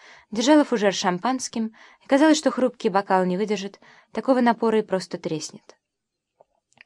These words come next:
Головка Зинуля была непропорционально маленькой и сидела на шее так, словно ее ввинтили в тумбообразное тело.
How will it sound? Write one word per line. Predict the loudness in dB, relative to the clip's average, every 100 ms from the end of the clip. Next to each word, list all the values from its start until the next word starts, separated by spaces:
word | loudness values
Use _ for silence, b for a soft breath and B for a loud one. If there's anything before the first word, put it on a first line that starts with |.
| b b b b b
Головка | 2 2 4 2
Зинуля | 4 4 4
была | 2 2
непропорционально | 0 -2 -6 -6 -2 0 0 0
маленькой | -2 -2 -2 -4 -8 -10 b b b
и | -10
сидела | -2 2 4
на | 2
шее | 0 -2 -2
так, | -2 -4 -4 -12 B B
словно | 2 4 6
ее | 6 6
ввинтили | 4 2 0 0 0
в | 0
тумбообразное | -2 2 2 4 0 0 -2 -6
тело. | -8 -12 -12 -12